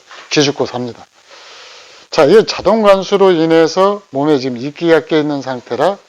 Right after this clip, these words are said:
지금 이렇게 모양을 갖고 있는데, 어쨌든 육송을 갖다가 제대로 분갈해서 키우면은 요 상태가 돼야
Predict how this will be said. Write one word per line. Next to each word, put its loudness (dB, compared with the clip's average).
지금 -10
이렇게 -6
모양을 -6
갖고 -10
있는데, -10
어쨌든 -4
육송을 4
갖다가 0
제대로 -2
분갈해서 -6
키우면은 -12
요 -16
상태가 -16
돼야 -10